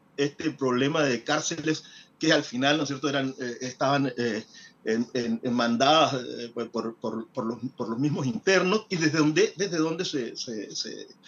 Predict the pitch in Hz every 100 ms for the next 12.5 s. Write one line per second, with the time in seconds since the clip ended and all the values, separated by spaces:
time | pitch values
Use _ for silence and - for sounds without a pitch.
0 | - - - 120 107 104 110 135 143 120
1 | 113 110 135 123 113 120 120 _ _ 139
2 | 113 113 151 - - 120 - 302 - 123
3 | - 120 120 127 113 113 113 98 - 131
4 | 185 - - - - - - 156 208 233
5 | - 196 175 139 _ _ _ _ - 131
6 | 151 - 175 220 160 165 208 156 139 156
7 | 185 165 - 190 - 123 107 101 98 107
8 | 107 98 98 110 110 110 110 143 - -
9 | - - - _ _ - 196 247 233 226
10 | 196 160 196 - 151 147 147 175 160 135
11 | 127 147 139 - 151 147 151 156 180 180
12 | 175 180 226 302 269